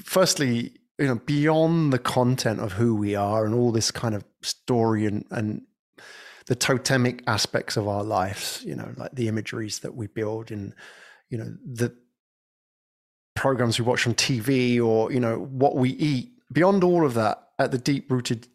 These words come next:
human level, we are very similar. You know, every person out there will care for their children and want the best for them and, you know, be kind to strangers. And I think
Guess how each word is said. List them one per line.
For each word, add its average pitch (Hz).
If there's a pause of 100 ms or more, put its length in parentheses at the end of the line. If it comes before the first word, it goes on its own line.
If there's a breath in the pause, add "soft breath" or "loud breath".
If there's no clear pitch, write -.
human 135
level, 110
we 120
are 117
very 113
similar. 110
You 123
know, 113 (680 loud breath)
every 131
person 117
out 107
there 110
will 101
care 110
for -
their 117
children 117 (120)
and 117
want 113
the 117
best 107
for 120
them 110
and, 104 (800 loud breath)
you 131
know, 131
be 131
kind 156
to 139
strangers. 180 (800)
And 143
I 143
think -